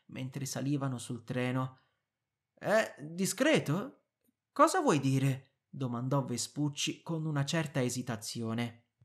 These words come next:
"Voglio dire che non ho mai visto nessuno fare mostra di una così ammirabile discrezione. Se è tanto colto quanto è grosso, mi congratulo anch'io con te. Con un tale protettore farai strada, ne sono certa."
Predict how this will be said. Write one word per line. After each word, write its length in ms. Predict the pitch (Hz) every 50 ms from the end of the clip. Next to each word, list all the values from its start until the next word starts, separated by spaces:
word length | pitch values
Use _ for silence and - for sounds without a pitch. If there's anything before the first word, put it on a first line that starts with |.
| _ _ _ _ _ _
"Voglio 400 | 247 226 - 277 285 285 277 294
dire 360 | 285 277 240 233 233 226 226
che 160 | 226 226 247 240
non 160 | 240 247 240
ho 80 | 254
mai 240 | 247 247 262 262 262
visto 320 | 254 269 262 - - 269 262
nessuno 580 | 247 240 240 - - - 220 202 175 165 170 165
fare 260 | 165 185 175 180 170
mostra 440 | 170 202 220 220 - - - 214 190
di 120 | 165 175
una 240 | 180 185 185 180 180
così 360 | 180 190 180 165 196 202 196 202
ammirabile 800 | - 208 208 202 214 214 214 208 220 233 233 214 220 190 175 151
discrezione. 1200 | 151 156 143 - - 147 151 139 143 - - 139 131 127 131 131 139 143 143 143 - - - _ _
Se 180 | - - - 143
è 100 | 156 147
tanto 420 | - 202 202 220 214 - - 202 196
colto 440 | - 208 220 226 226 226 - 208 196
quanto 340 | - 190 175 175 175 - 180
è 80 | 165
grosso, 580 | 151 151 175 196 226 220 - - 190 180 170 170 - - - - _ -
mi 100 | 190 185
congratulo 640 | 185 208 202 208 202 220 233 233 233 226 220 214
anch'io 360 | 208 208 208 - - 262 196 143
con 280 | - 156 151 147 143
te. 480 | - 165 151 147 143 147 - - - _
Con 160 | - - - 139
un 160 | 139 143 143
tale 300 | 143 170 175 175 175 170
protettore 960 | 175 165 156 151 160 147 147 - - 233 262 254 208 180 165 - - - _
farai 320 | _ - 233 226 226 226 220
strada, 800 | - - - 277 285 269 214 160 143 226 233 233 - - - _
ne 120 | - 269 269
sono 300 | 269 - 294 285 294 302
certa." 680 | 302 - 226 185 170 165 151 143 - - 170 165